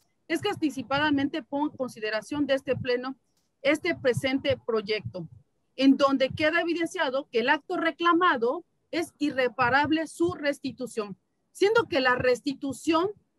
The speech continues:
es un obje-, de los daños, es un objetivo de los propios juicios electorales. Por ende, la solicitud reclamada por los partidos políticos impugnantes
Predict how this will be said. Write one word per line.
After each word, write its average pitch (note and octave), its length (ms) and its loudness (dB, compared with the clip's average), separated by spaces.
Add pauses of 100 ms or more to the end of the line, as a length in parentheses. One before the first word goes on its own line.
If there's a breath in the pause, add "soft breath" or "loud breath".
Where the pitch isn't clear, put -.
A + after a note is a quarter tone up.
(100)
es D#4+ 180 -2
un G4 140 0
obje-, B3+ 480 -2
de B3+ 140 2
los A#3+ 180 2
daños, C#4+ 560 2
es D#4+ 160 -4
un F4+ 140 -2
objetivo F4 640 -2
de C4 120 0
los A#3+ 140 -4
propios D4+ 380 -4
juicios E4 480 -4
electorales. A#3 680 -4 (440)
Por C#4+ 160 4
ende, D#4+ 340 4 (320)
la C#4 180 2
solicitud C#4+ 540 -2
reclamada C4+ 840 0
por A3+ 160 -2
los A3 100 -6
partidos C#4+ 500 -2
políticos D4+ 680 -2
impugnantes A3+ 840 -4